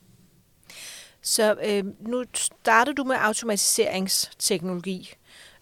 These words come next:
øhm, og så kom du så med elektrificering, robotter og det her vision-teknologi. Ligger elektrificering, robotter og vision under automatisering?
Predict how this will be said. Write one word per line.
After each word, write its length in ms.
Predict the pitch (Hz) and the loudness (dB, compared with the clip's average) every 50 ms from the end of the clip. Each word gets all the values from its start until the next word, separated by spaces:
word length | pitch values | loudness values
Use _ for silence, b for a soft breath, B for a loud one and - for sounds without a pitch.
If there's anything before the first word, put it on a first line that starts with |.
| B - | B -2
øhm, 640 | 208 196 196 196 196 190 190 185 180 185 185 185 185 - | 0 2 2 2 2 2 2 0 0 -2 -4 -4 -6 -4
og 80 | - 202 | -2 -2
så 100 | - 254 | -2 0
kom 200 | - - 233 220 | 0 0 -2 0
du 60 | 220 | 0
så 120 | - 240 220 | -2 0 0
med 140 | 220 214 196 | 0 0 0
elektrificering, 1120 | 196 190 185 175 - - 185 - - 175 - - 262 262 - - 262 277 285 277 233 - - | 0 0 -2 -2 -2 -4 -6 -6 -4 -2 0 2 2 2 0 0 -2 -2 -4 -6 -8 -6 -4
robotter 560 | 233 220 - 214 202 196 196 175 220 233 226 - _ _ _ - | -4 0 4 6 6 6 6 6 4 0 0 -2 _ _ _ 2
og 240 | - 214 202 196 - | 4 4 4 4 2
det 80 | 214 196 | -2 0
her 180 | 208 214 196 | 4 4 2
vision-teknologi. 1080 | 165 165 175 180 208 196 - - 214 214 - - 214 175 - 190 190 180 - 196 196 - B B B B B B B B | 2 0 2 2 4 4 4 2 0 0 0 0 -2 -2 -4 -6 -6 -6 -6 -8 -8 -8 B B B B B B B B
Ligger 340 | - 208 214 233 226 285 | -2 0 2 4 4 4
elektrificering, 840 | 254 208 220 214 202 - - 196 196 - 262 240 - 247 240 240 - | 6 6 4 4 2 0 0 2 2 4 4 4 4 2 0 0 0
robotter 440 | 226 196 - 196 190 190 196 233 - | 0 2 4 4 4 4 4 2 2
og 200 | - 196 180 196 | 2 0 2 2
vision 420 | 214 214 - - 233 233 233 233 - - _ _ - | 4 4 4 2 0 0 -2 -4 -8 -14 _ _ 4
under 260 | - 240 233 - 269 | 4 4 6 6 2
automatisering? 1120 | 262 - - 208 208 208 - 226 208 196 196 208 196 - 226 196 - - 202 202 208 208 | 2 2 2 2 2 2 -2 -2 -2 -2 0 2 2 2 2 2 0 0 -4 -4 -4 -6